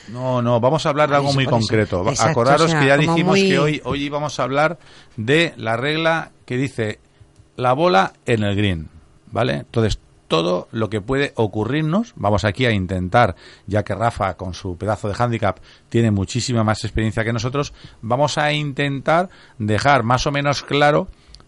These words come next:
Speaker 1: todas aquellas cuestiones que pueden pasar en, en, en un green, ¿vale? Eh, y, y qué se, y qué se debe de hacer o qué no se debe de hacer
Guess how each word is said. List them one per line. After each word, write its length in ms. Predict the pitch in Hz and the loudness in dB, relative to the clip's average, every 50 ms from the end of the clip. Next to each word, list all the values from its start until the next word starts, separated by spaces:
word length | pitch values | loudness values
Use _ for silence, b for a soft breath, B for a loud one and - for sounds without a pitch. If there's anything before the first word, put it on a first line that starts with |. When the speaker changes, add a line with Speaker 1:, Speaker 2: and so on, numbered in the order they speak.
| _ _ _ - | _ _ _ 2
Speaker 1:
todas 460 | 160 156 156 160 160 156 143 - - | 4 6 6 8 6 6 4 2 0
aquellas 400 | - 147 135 151 147 147 143 - | 0 0 0 2 2 2 2 0
cuestiones 800 | - - - 143 143 - - - - 147 151 156 165 185 185 - | -2 -4 -2 0 0 0 0 -2 0 0 0 2 2 2 0 0
que 160 | - - 117 104 | 0 0 0 0
pueden 420 | - 135 131 135 143 143 147 147 | 2 0 -2 0 0 -2 -2 -2
pasar 440 | - 156 143 - 160 170 175 - - _ _ _ - | -2 -2 -2 0 0 -2 -2 -4 -10 _ _ _ -2
en, 640 | - 120 110 104 101 101 98 95 92 90 90 - - | 0 2 2 4 2 2 2 0 0 -2 -4 -6 -6
en, 320 | - 107 104 101 101 98 - - - _ - - | -4 -2 -2 -2 -4 -6 -10 -16 -20 _ -4 0
en 140 | 113 120 123 | 2 4 4
un 200 | 131 135 139 139 | 4 4 4 4
green, 360 | 143 156 170 180 208 220 - _ _ | 4 6 6 6 4 2 0 _ _
¿vale? 280 | - 110 110 127 170 190 b b b b b b b - | -4 -2 0 0 0 -4 b b b b b b b -6
Eh, 500 | 107 104 104 101 98 95 90 90 87 - b b b b - | -4 -2 -2 -2 -2 -2 -4 -4 -6 -8 b b b b -4
y, 240 | - 131 127 123 120 - | -2 0 0 0 -2 -2
y 160 | 135 123 117 | -2 -2 -2
qué 160 | 120 - 131 | 0 -2 -2
se, 200 | 120 - 147 131 120 | -2 0 -2 -2 -2
y 120 | 143 135 | -2 -2
qué 100 | - - | -2 -2
se 140 | - - 147 | -2 0 0
debe 220 | 139 143 139 139 139 | 0 0 2 2 2
de 60 | 143 | 2
hacer 240 | 135 - 160 156 143 | 2 2 0 0 0
o 60 | 117 | 0
qué 80 | 117 | -2
no 80 | 120 131 | -4 -4
se 120 | - - | -4 -4
debe 120 | 135 135 135 | -2 0 0
de 60 | 135 | 0
hacer 280 | 123 - 147 151 165 | 0 0 -2 -4 -4